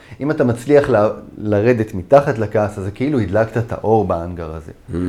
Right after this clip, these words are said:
Speaker 1: ועדיין אתה צריך לזהות שם את הדברים, זה רגש כזה, זה רגש אחר.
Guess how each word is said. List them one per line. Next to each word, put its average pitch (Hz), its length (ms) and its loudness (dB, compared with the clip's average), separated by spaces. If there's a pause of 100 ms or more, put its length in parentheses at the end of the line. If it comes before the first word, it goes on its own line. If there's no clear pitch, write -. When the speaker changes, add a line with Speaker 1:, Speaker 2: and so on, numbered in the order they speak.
(800)
Speaker 1:
ועדיין 170 720 6 (220)
אתה 123 160 0
צריך 131 260 2
לזהות 117 480 4
שם 113 160 0
את 117 120 0
הדברים, 120 480 2
זה 101 180 2
רגש 104 340 2
כזה, 113 360 4
זה 95 100 0
רגש 98 360 -2
אחר. 127 440 2